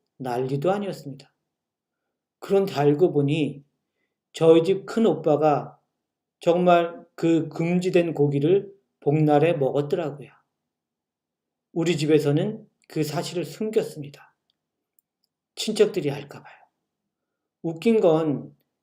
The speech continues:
당사자는 멀쩡하고 다른 가족들만 다치게 했다는 거죠. 일단 몸풀기로 저희 집에 있었던 이야기를 해봤고요.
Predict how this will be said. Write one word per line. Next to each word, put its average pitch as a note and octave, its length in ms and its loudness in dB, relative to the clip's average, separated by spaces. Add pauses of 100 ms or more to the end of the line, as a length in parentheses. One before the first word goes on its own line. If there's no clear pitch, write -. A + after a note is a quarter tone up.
(100)
당사자는 G3 680 0
멀쩡하고 D#3 1120 0 (440)
다른 E3+ 480 0
가족들만 E3 760 -2
다치게 C3+ 440 -10
했다는 G#2+ 340 -12
거죠. A2+ 260 -20 (1800)
일단 F#3 340 4
몸풀기로 D#3 840 0 (220)
저희 D#3 260 4
집에 D3+ 220 0
있었던 D3 460 0
이야기를 C3 400 0
해봤고요. E3 640 -4